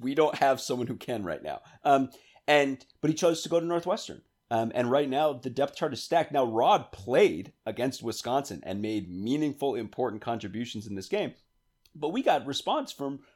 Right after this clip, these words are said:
Rod Hurd's family, who was like, and we've heard this before with Northwestern,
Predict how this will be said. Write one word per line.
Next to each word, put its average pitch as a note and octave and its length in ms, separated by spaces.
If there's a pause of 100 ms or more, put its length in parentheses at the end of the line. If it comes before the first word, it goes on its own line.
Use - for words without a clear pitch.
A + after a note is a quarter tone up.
(100)
Rod D#3 240
Hurd's F3 240
family, D3 420
who B2+ 140
was C3 180
like, B2+ 340 (160)
and C3 140
we've D3 180
heard D3+ 260
this D3+ 140
before D#3 320
with D#3 80
Northwestern, C3+ 560